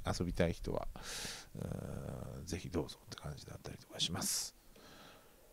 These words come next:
だ-、でも今、ファイナルファンタジートゥエルブ遊ぼうと思ってもさ、ゾ-、ゾディアック版しかないわけじゃん。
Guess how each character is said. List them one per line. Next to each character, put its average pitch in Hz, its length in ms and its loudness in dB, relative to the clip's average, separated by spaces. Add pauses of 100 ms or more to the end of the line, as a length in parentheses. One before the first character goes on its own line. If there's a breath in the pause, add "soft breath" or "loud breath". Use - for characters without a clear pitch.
(560 soft breath)
だ-、 180 240 12
で 180 220 12
も 190 120 12
今、 202 220 12
フ 170 60 12
ァ 196 80 12
イ 208 40 12
ナ 220 100 12
ル 214 80 12
フ 226 80 12
ァ 226 60 12
ン 214 60 10
タ 196 140 12
ジ 196 120 8
ー 190 40 4
ト 208 120 12
ゥ 214 40 12
エ 214 80 12
ル 196 100 12
ブ 135 100 12
遊 110 200 12
ぼ 123 180 12
う 127 40 12
と 127 120 12
思 139 140 12
っ - 20 4
て 98 140 4
も 87 140 6
さ、 87 180 8
ゾ-、 127 200 12 (120)
ゾ 135 160 12
デ 180 120 12
ィ 220 80 12
ア 220 40 12
ッ 208 40 8
ク 214 180 12
版 190 240 12
し - 80 8
か 175 100 12
な 175 100 12
い 165 60 12
わ 95 140 12
け 76 100 6
じ 76 80 2
ゃ - 40 0
ん。 - 20 -10